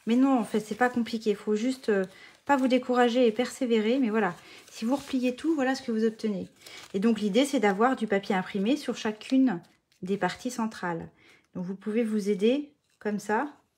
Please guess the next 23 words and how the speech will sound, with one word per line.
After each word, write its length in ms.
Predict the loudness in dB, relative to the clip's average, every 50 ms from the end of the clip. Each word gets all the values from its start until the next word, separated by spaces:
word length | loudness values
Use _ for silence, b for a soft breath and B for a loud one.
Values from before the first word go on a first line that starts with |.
| _ _ _ _ _ _ _ _ _
pour 140 | _ -2 0
les 100 | 0 0
premières. 580 | 0 -2 -2 -2 0 0 2 0 0 -2 -4 -8 -12 _ _ _ _ _ _ _ _ _ _ _ _ _ _ _ _ _ _ _ _ _ _ _ -12
Vous 100 | -8 -4
dire, « 180 | -4 -2 -2 0
Bah 60 | 0
oui, 100 | 0 -2
il 40 | -2
faut 140 | -4 -8
que 40 | -8
je 80 | -6 -6
le 60 | -6
colle 220 | -4 -4 -4 -4
ici. » 600 | -4 -8 -10 -10 -8 -6 -4 -2 -2 -4 -6 -8 -12 _ _ _ _ _ _ _ _ _ _ _ _ _ _ _ _ _ _ _ B B B B B B B B B B _ _
Et 60 | -14 -12
puis 160 | -12 -12 -12
celui, 460 | -10 -10 -10 -8 -4 -2 -2 0 0
euh, 880 | 0 0 0 0 -2 -2 -2 -4 -4 -6 -6 -6 -8 -8 -8 -8 -8 -8
et 40 | -8
puis 120 | -8 -6 -2
l'autre 260 | -2 -2 -2 -2 -4
en 60 | -6
face. 380 | -4 -4 -6 -6 -6 -8 -14